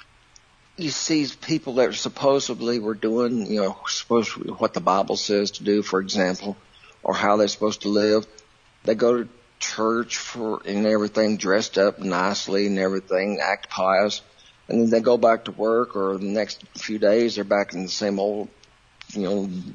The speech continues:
devilish, sinful self, you know, as they always were. They just sort of like what you would call Sunday Christians. I, you know, that perplexed me. How, why people, I mean, these are some people that were, had stature in the church and then turn right around and go back doing what they were doing at,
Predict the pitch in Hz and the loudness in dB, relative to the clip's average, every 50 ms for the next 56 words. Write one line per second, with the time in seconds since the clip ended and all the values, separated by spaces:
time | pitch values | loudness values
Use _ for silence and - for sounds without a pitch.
0 | - - 113 113 107 107 101 110 107 107 101 - - 110 107 110 107 110 110 - | -12 -6 0 4 4 4 6 4 2 2 0 0 0 0 0 0 2 0 0 0
1 | - 170 170 139 117 - - 98 90 85 87 90 - - 98 92 95 95 110 151 | 2 2 2 2 2 0 -2 -6 -4 -2 -2 -2 -2 -2 -2 -2 0 0 2 2
2 | 175 - - 104 - - 92 92 92 104 107 110 101 98 - - 117 113 107 104 | 2 0 -2 -2 -4 -4 -4 -2 0 2 2 2 0 -2 -2 -2 0 0 2 2
3 | 101 95 - - - 113 98 - - 92 82 - - 92 90 85 - - - 92 | 2 2 0 -4 -6 -6 -6 -4 -6 -8 -8 -6 -2 0 0 0 0 0 -2 0
4 | 90 85 82 - - - 95 90 - - - - - - - _ _ _ - _ | -2 -2 -4 -6 -4 -4 -2 -2 -4 -8 -14 -12 -12 -14 -14 _ _ _ -12 _
5 | - - 226 - - - 92 95 87 71 67 87 98 95 - - 113 - - 107 | 0 0 0 0 -2 -2 0 2 2 2 2 2 2 0 -2 -6 -10 -6 -2 -2
6 | 90 85 - - - 98 104 107 107 110 120 - - _ - - - - - - | -2 -2 -2 -6 -4 -2 -2 -2 -2 -4 -6 -8 -12 _ -16 -14 -12 -12 -8 -4
7 | 123 135 151 147 - 156 147 - 156 160 160 156 160 196 220 196 190 196 - 104 | 0 0 0 2 2 0 0 2 2 2 4 2 0 0 -2 -4 -6 -8 -8 -6
8 | - - 147 139 127 - 120 127 - - 123 123 - _ _ _ - - - - | -2 0 0 0 0 -2 -6 -6 -4 -6 -6 -6 -8 _ _ _ -20 -20 -20 -20
9 | _ _ - - - - - - - _ - - 165 160 143 143 135 143 143 - | _ _ -20 -20 -20 -20 -20 -20 -20 _ -4 0 0 2 2 2 2 0 0 0
10 | - 151 147 143 - - - _ - - - - - - 139 131 127 127 - - | -2 0 -2 -2 -2 -4 -18 _ -20 -16 -12 -12 -8 -2 0 0 0 0 -2 -6
11 | 131 117 113 104 - - - 180 170 160 156 - - 127 120 107 104 - - 135 | -6 -6 -6 -6 -8 -6 -4 -2 -2 -2 -2 -4 -6 -6 -6 -6 -6 -6 -6 -4
12 | 139 135 135 123 127 120 113 117 120 131 139 131 117 107 - 120 113 - 113 113 | -2 0 0 0 0 2 2 0 0 0 0 -2 -2 -2 -2 -2 0 0 0 -2
13 | 110 104 113 113 113 107 95 101 104 - - - - 107 - 123 131 113 101 92 | -2 -4 -6 -6 -6 -6 -4 -4 -2 0 0 -2 -2 0 2 4 4 4 4 4
14 | 95 - | 0 -2